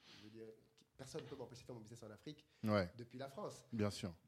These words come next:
Speaker 1: Par
Speaker 2: Mm.
Speaker 1: contre, en France, ma principale société, c'est Investi au pays, je forme. Mais quatre-vingt-dix-neuf virgule quatre-vingt-dix-neuf pour cent de mes clients sont des gens de la communauté.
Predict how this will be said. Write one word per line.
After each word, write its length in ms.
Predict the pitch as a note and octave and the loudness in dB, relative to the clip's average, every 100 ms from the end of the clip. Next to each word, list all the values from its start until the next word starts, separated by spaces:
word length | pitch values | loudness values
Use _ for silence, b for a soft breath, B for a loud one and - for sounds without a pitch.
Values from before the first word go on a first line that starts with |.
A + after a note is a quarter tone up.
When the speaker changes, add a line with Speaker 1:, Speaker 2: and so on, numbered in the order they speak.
| - | -4
Speaker 1:
Par 120 | - | -2
Speaker 2:
Mm. 20 | |
Speaker 1:
contre, 200 | F#2 E3+ | -2 -2
en 80 | A#2 | -4
France, 340 | - C#3 F#3+ - | -4 -2 -2 -2
ma 120 | A2 | -8
principale 400 | B2+ A2+ B2+ C#3 | -6 -8 -4 -4
société, 280 | A#2+ - B2+ | -6 -10 -8
c'est 120 | B2 | -6
Investi 320 | G#2 G#2+ - | -8 -8 -6
au 20 | |
pays, 200 | A#2+ A2 | -6 -6
je 120 | A2 G#2 | -8 -10
forme. 320 | - D3+ G2+ | -6 -6 -6
Mais 80 | G#2 | -10
quatre-vingt-dix-neuf 760 | A2+ - A#2 A2 A#2 A2+ A#2+ D#3+ | -10 -8 -8 -8 -8 -8 -6 -6
virgule 120 | B2 | -8
quatre-vingt-dix-neuf 680 | A#2+ A#2 G#2+ G#2+ A2+ A#2+ C#3+ | -10 -8 -10 -8 -6 -4 -6
pour 100 | B2+ | -10
cent 120 | - A#2 | -12 -12
de 80 | |
mes 100 | G#2+ | -12
clients 240 | G2+ G#2 A#2+ | -14 -14 -12
sont 120 | - | -12
des 40 | G#2 | -10
gens 80 | |
de 60 | G2+ | -12
la 60 | G2 | -12
communauté. 400 | G2+ A#2 B2+ | -14 -14 -14